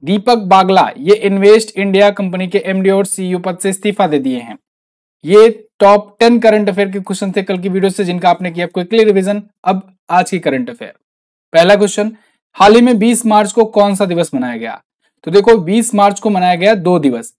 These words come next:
अंतर्राष्ट्रीय प्रसन्नता दिवस और विश्व ओरल हेल्थ दिवस। ये दो क्वेश्चंस एक ही में है, तो जब भी ऐसे क्वेश्चंस आते हैं, जब एक दिन में दो या दो से अधिक दिवस मनाए जाते हैं, उनको मैं एक ही में मर्ज किया करता हूं, तो आप लोग उसको अलग-अलग भी कंसीडर कर सकते हो, ठीक है?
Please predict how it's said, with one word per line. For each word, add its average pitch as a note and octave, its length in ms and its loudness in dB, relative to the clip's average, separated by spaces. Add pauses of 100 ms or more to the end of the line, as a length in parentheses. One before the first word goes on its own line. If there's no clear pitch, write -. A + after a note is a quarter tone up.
अंतर्राष्ट्रीय F#3 520 -2
प्रसन्नता D#3 500 -6
दिवस G#3 300 -2
और F3+ 240 -6
विश्व F#3+ 300 -4
ओरल E3 320 -2
हेल्थ C3+ 300 -8
दिवस। A#2 360 -14 (560)
ये C3 80 -6
दो F#3+ 180 4
क्वेश्चंस G3+ 520 -2
एक F3 220 -4
ही G3 120 0
में G#3 140 0
है, G3+ 240 -4 (240)
तो D3 260 0
जब D3 180 -2
भी G3 100 0
ऐसे F3+ 260 0
क्वेश्चंस F3+ 340 -6
आते E3+ 220 -2
हैं, F3+ 120 -4
जब D#3+ 140 -2
एक D#3+ 180 -4
दिन D#3+ 120 -2
में D#3+ 420 -6
दो D3 220 -2
या D3+ 100 4
दो D3 140 0
से D3 160 -4
अधिक C#3 240 -4
दिवस D3 260 -2
मनाए C#3 200 -4
जाते D3 220 -4
हैं, F3 80 -8
उनको D3+ 200 -8
मैं D3 140 -2
एक C3+ 240 -8
ही D3 80 -4
में D#3 60 -8
मर्ज C3+ 260 -6
किया D3 160 -4
करता C#3+ 260 -10
हूं, E3 160 -6 (460)
तो D#3 60 -6
आप D#3+ 340 0
लोग F#3 240 2
उसको D3+ 380 -8
अलग-अलग C#3+ 540 -2
भी D3 160 -6
कंसीडर C#3 440 -6
कर D#3 180 -2
सकते C#3+ 340 -6
हो, B2 200 -8 (280)
ठीक D#3+ 160 -2
है? - 200 -2